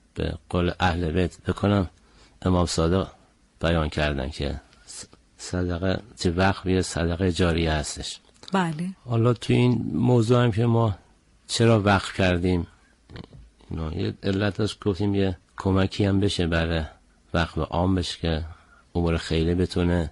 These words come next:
Speaker 1: استفاده کنه از اون بچش برای مردمی که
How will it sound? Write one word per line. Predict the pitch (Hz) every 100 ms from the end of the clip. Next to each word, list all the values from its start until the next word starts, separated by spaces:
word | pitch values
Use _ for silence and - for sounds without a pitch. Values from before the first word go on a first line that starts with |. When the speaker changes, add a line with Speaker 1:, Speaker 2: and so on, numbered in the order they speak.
| -
Speaker 1:
استفاده | 85 - 82 82 82 98
کنه | 98 95
از | 87 82 80
اون | 82 82 - _ _ _ -
بچش | 85 82 87 -
برای | 78 78 80 82 82 78 - _ _ _ 85
مردمی | 78 76 78 82 85
که | 78 78 73